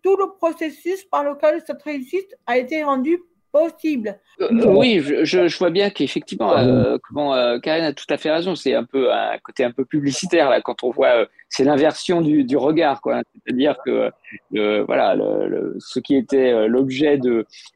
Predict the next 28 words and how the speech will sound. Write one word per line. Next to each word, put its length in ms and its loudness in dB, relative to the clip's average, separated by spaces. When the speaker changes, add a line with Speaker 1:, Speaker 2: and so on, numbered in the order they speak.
Speaker 2:
de 80 0
compassion 720 0
devient 260 0
objet 280 0
d'admiration. 760 0
Donc, 180 -4
les, 260 0
effectivement, 420 -2
bah, 140 0
c'est 160 -4
un 60 2
petit 200 -6
peu 140 0
ce 80 -12
qu'on 140 -4
a 60 0
vu 140 2
avec, 220 0
euh, 140 0
Pistorius, 600 -2
par 140 -2
exemple. 240 -2
Bah, 100 -2
c'est 140 -4
l'exemple 420 -2
classique, 500 0
hein, 120 -2
de, 240 2